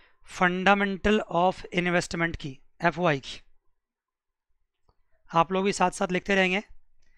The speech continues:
आज ये पहली क्लास है तो थोड़ा थ्योरेटिकल होगा, कुछ बैकग्राउंड हम तैयार करेंगे आज की क्लास में, जिससे कि आगे आने वाला जो क्लास होगा ना, वो थोड़ा ज़्यादा न्यूमेरिकल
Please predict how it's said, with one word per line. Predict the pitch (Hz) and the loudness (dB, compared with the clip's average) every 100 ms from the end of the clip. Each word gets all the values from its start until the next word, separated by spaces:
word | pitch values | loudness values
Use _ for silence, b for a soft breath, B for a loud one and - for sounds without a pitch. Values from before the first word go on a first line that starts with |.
| _ _ - - _ _ - | _ _ -20 -20 _ _ 0
आज | 170 185 185 | 4 6 4
ये | |
पहली | 202 175 170 214 | 0 2 2 2
क्लास | 202 196 202 | 4 4 4
है | 208 214 | 2 2
तो | 214 | 0
थोड़ा | - 196 | -2 -4
थ्योरेटिकल | - 180 185 196 214 | -2 -2 0 2 4
होगा, | 208 196 - - _ _ _ _ _ _ - | 4 4 0 -4 _ _ _ _ _ _ -12
कुछ | 180 - | -8 -2
बैकग्राउंड | 160 165 175 202 | 4 4 4 0
हम | 196 | 0
तैयार | 185 190 | 4 6
करेंगे | 190 196 196 | 6 2 2
आज | 180 | 0
की | 190 | 2
क्लास | 175 170 | 2 2
में, | 185 202 - - - - - - - | 0 -6 -6 -14 -16 -18 -20 -20 -14
जिससे | 160 180 - 190 | -6 -4 -2 -2
कि | 202 | -2
आगे | - 170 175 208 | 4 4 6 4
आने | 185 | 4
वाला | 190 190 | 4 4
जो | 190 | 2
क्लास | 185 175 175 | 2 2 2
होगा | 170 170 | 0 -2
ना, | 190 190 - - _ _ _ _ _ - | -2 -4 -14 -20 _ _ _ _ _ -12
वो | |
थोड़ा | 180 190 | -6 -2
ज़्यादा | 170 180 190 | 2 2 2
न्यूमेरिकल | 185 175 175 190 202 | 0 -2 -2 -2 -2